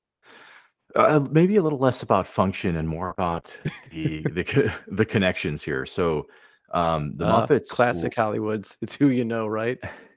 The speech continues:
Speaker 1: Well, I mean, he, he
Speaker 2: <laughs>
Speaker 1: knew someone, uh, and has known someone for quite a lo-, long time by the name of James Bobin. Um, we'll, we'll talk about the
Speaker 2: Oh.
Speaker 1: relationship a little bit more in our, our main episode this week, where we talk about the,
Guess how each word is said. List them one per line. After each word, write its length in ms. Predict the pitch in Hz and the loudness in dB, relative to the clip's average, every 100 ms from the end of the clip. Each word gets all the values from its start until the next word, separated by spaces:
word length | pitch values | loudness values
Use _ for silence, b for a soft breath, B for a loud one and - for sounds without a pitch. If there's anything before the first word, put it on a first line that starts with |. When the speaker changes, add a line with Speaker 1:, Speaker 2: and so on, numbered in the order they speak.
| B _ - | B _ -4
Speaker 1:
Well, 340 | 104 113 143 | 0 2 2
I 180 | 123 107 | 0 0
mean, 300 | 110 110 - | 0 -2 -6
he, 400 | 95 107 110 - | -10 -10 -8 -10
he 200 | - 95 | -8 -6
Speaker 2:
<laughs> 0 | |
Speaker 1:
knew 240 | 87 82 95 | -4 -4 -4
someone, 600 | - 71 71 69 71 71 | -4 -4 -4 -6 -6 -8
uh, 540 | 69 69 67 67 71 - | -8 -8 -8 -10 -12 -12
and 140 | 73 | -10
has 200 | 76 - | -10 -8
known 160 | 82 82 | -8 -6
someone 300 | 85 71 69 | -6 -6 -8
for 100 | - | -6
quite 220 | 87 78 | -4 -2
a 40 | |
lo-, 80 | 76 - | -4 -4
long 240 | 71 71 | -6 -6
time 240 | 80 73 | -6 -6
by 60 | 71 | -6
the 60 | 71 | -8
name 160 | 73 | -8
of 60 | 69 - | -10 -10
James 180 | 76 - | -12 -4
Bobin. 480 | 73 85 76 - - _ _ _ _ _ _ _ | 0 0 0 -6 -12 _ _ _ _ _ _ _
Um, 420 | 78 71 69 67 - | 0 2 0 -6 -4
we'll, 200 | 87 73 | -4 -2
we'll 120 | 98 | -2
talk 260 | 123 95 - | 2 0 0
about 160 | 95 | -2
the 60 | 87 | 0
Speaker 2:
Oh. 20 | |
Speaker 1:
relationship 760 | 80 85 95 - 87 - 78 78 | 0 2 0 0 -4 -2 -4 -2
a 20 | |
little 160 | 78 | -4
bit 160 | 78 71 | -2 -2
more 440 | 78 78 76 73 - | -2 -2 -2 -2 -4
in 540 | 82 76 73 71 69 - _ _ _ | -4 -4 -4 -6 -8 -12 _ _ _
our, 160 | 78 73 | -4 -2
our 120 | 73 | -2
main 160 | 80 147 | 0 0
episode 360 | 202 - 80 65 | 0 -2 -4 -4
this 200 | 67 - | -8 -4
week, 200 | 76 - | -4 -2
where 60 | |
we 100 | 69 | -6
talk 240 | 69 78 73 | -2 -4 -2
about 260 | 73 71 | -2 -2
the, 320 | 76 69 65 | -4 -4 -6